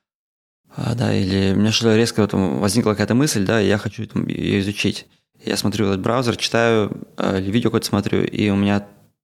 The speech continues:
тут тоже, да, вот на-, начинается вот это вот. Я чувствую, я прям чувствую, как у меня внутри что-то меняется, когда я это делаю. И потом я ложусь в постель в десять часов,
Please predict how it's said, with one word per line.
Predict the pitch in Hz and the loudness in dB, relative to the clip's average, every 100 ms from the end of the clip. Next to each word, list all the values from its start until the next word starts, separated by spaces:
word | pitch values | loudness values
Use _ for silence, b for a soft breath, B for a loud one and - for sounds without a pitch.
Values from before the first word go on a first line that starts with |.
| _ | _
тут | - 101 | -8 -4
тоже, | 101 90 | -2 -2
да, | 95 92 - | -2 -2 -4
вот | - - | -8 -6
на-, | - | -6
начинается | - 98 - 95 - | -4 -6 -2 -2 -2
вот | - | -4
это | - - - | -4 -8 -16
вот. | - _ _ _ _ _ _ _ - | -18 _ _ _ _ _ _ _ -6
Я | |
чувствую, | 110 151 - 123 | -2 -2 2 0
я | |
прям | 120 127 | 2 2
чувствую, | 123 165 117 | 4 2 0
как | 101 | 0
у | 110 | 2
меня | 117 110 - B B B B | 2 2 -2 B B B B
внутри | 98 117 120 180 | 0 2 2 0
что-то | - 135 113 - - | 0 0 0 -2 -10
меняется, | - 107 113 - - - - _ _ _ | 0 2 2 0 -4 -10 -12 _ _ _
когда | - - | -10 -6
я | - | -4
это | |
делаю. | - 95 - - _ _ _ _ - | -2 -2 -4 -10 _ _ _ _ -12
И | |
потом | - 120 | -4 -2
я | 101 | 0
ложусь | 107 117 120 | 0 0 -2
в | - | -2
постель | 123 180 208 | -2 0 0
в | |
десять | 175 165 | 0 -2
часов, | - 156 147 | -2 -2 -2